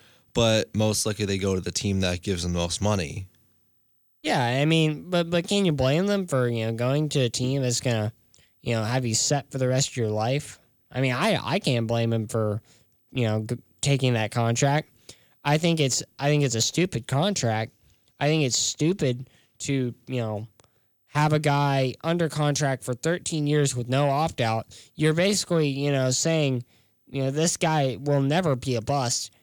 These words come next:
Speaker 2: You know, this guy is never going to just, you know, have, you know, have a, have a, you know, get to a point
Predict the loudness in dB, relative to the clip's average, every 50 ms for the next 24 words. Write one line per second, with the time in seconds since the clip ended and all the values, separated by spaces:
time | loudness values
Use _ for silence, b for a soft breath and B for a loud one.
0 | b b b b b b -6 -2 0 2 2 2 2 0 -2 -2 -2 -2 -2 0
1 | 0 2 2 2 2 0 0 0 0 0 0 0 0 0 0 0 0 0 0 -2
2 | -4 -4 -6 -4 -2 -2 -2 -2 -4 -6 -6 -6 -4 -6 -6 -8 -12 -14 _ _
3 | _ _ _ _ _ _ _ _ _ _ _ _ _ _ _ _ _ _ _ _
4 | _ _ _ _ _ _ _ _ _ _ -4 0 2 2 2 0 -2 -6 -4 -4
5 | -2 -2 0 0 0 0 -2 -2 -2 -2 -2 0 0 -2 -4 -4 -4 0 0 2
6 | 2 2 0 -2 -2 -2 -2 0 0 0 0 0 -2 -2 0 0 2 0 -2 -4